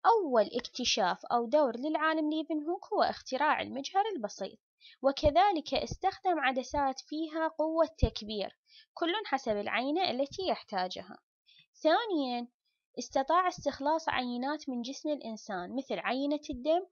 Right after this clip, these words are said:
وبعض أنسجة الجسم والشعر، أي استطاع دراسة عينات مختارة. ثالثا، والاكتشاف الأهم، هو استطاع تشخيص الميكروبات. الجراثيم.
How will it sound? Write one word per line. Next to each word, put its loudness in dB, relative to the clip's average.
وبعض 2
أنسجة -6
الجسم -10
والشعر، -4
أي -2
استطاع 2
دراسة -2
عينات -8
مختارة. -6
ثالثا، 2
والاكتشاف -4
الأهم، -4
هو -4
استطاع -6
تشخيص -10
الميكروبات. -4
الجراثيم. -2